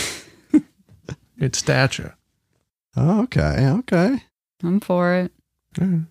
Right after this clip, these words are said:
Speaker 2: So, Olivia.
Speaker 3: Yes.
Speaker 2: Night Horse.
Speaker 3: Yes.
Speaker 2: The Night Horse Chronicles.
Speaker 3: Yes.
Speaker 2: You
Speaker 1: Wait.
Speaker 2: were, what?
Speaker 1: It's about horse.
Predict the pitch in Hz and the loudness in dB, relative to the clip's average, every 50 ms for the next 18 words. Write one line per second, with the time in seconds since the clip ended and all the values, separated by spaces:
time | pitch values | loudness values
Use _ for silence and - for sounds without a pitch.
0 | _ _ _ _ _ _ _ - - - - 151 143 139 135 131 123 120 - _ | _ _ _ _ _ _ _ -12 -4 2 4 6 6 8 8 6 4 2 -2 _
1 | _ _ _ _ _ - 131 135 135 120 104 98 90 78 78 92 - _ _ _ | _ _ _ _ _ 2 4 6 6 6 4 4 2 2 -2 -4 -8 _ _ _
2 | _ _ _ _ 190 185 175 160 151 160 147 - _ _ _ _ _ _ _ - | _ _ _ _ -4 -2 -2 -2 -2 -6 -10 -14 _ _ _ _ _ _ _ 4
3 | 127 131 135 131 107 95 98 85 92 - - - - - _ _ _ _ _ _ | 6 6 6 6 6 4 2 0 -2 -6 -10 -12 -12 -14 _ _ _ _ _ _
4 | - - 151 156 151 151 160 160 - - _ _ _ _ _ _ - 117 113 120 | -6 -4 -2 -2 -2 -4 -6 -10 -16 -20 _ _ _ _ _ _ 2 4 6 6
5 | 120 120 113 117 104 95 - - 107 98 92 87 90 - - 82 95 - - - | 6 6 6 4 4 2 2 2 2 4 4 2 0 -2 -4 -4 -4 -6 -8 -12
6 | _ _ _ _ _ - 143 147 160 165 160 151 160 151 - - - - - _ | _ _ _ _ _ -6 -2 0 0 2 2 0 -2 -4 -10 -14 -16 -18 -20 _
7 | _ _ _ _ _ _ - 156 170 190 196 190 - - _ _ _ _ _ _ | _ _ _ _ _ _ 0 2 4 6 6 6 4 2 _ _ _ _ _ _
8 | _ - 135 120 87 - - _ _ _ _ _ _ _ - - 147 - 156 151 | _ 2 4 4 4 2 -4 _ _ _ _ _ _ _ -2 0 2 4 4 6
9 | 180 170 135 147 190 180 151 120 113 - - - | 6 6 6 6 6 4 4 2 -2 -6 -8 -10